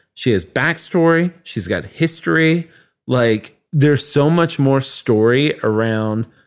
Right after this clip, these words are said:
Sidney Prescott than there is around the babysitter Laurie that, I don't know, if you follow one timeline, she's Michael's sister, which actually helped make it make a little more sense. But if you follow all the other timelines, she's not Michael's sister.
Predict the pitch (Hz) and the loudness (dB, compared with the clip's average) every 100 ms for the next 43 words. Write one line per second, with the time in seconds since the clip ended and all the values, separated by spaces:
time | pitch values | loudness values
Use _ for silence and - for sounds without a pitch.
0 | _ - - 120 113 110 107 110 - 131 | _ -12 -4 -2 -2 -4 -4 -4 -2 -2
1 | 131 - 131 113 113 113 110 110 104 113 | -2 -4 -6 -2 -2 -2 0 0 -2 -6
2 | 104 104 101 101 101 - - 110 113 110 | -4 -4 -2 -4 -6 -12 -6 -2 0 0
3 | 110 113 107 139 170 156 151 - - 139 | -2 -2 -2 2 4 2 -2 -8 -2 -2
4 | 131 - _ - 190 196 139 127 123 127 | -2 -8 _ -4 0 2 2 0 -2 -2
5 | 143 127 110 127 151 143 165 156 156 147 | 0 0 2 0 0 0 0 0 0 0
6 | - 127 123 123 110 98 - 151 - 156 | 0 -2 0 -2 -2 -4 -4 -4 -2 0
7 | 151 127 110 - 110 117 - 117 120 120 | 0 0 -2 -2 -6 -6 -4 -2 -2 -4
8 | 123 - 117 123 120 113 110 107 110 147 | -6 -6 -6 -6 -4 -2 -2 -2 -4 -2
9 | 147 - - - - 123 - 120 117 113 | -2 -4 -12 -12 -4 -2 0 0 2 2
10 | 101 101 151 160 160 151 147 147 135 - | 0 0 0 0 0 0 0 0 -2 -6
11 | 131 110 143 151 139 156 143 160 - 156 | -6 -4 -2 -2 -2 -2 -2 -4 -2 -2
12 | 143 139 | 0 -2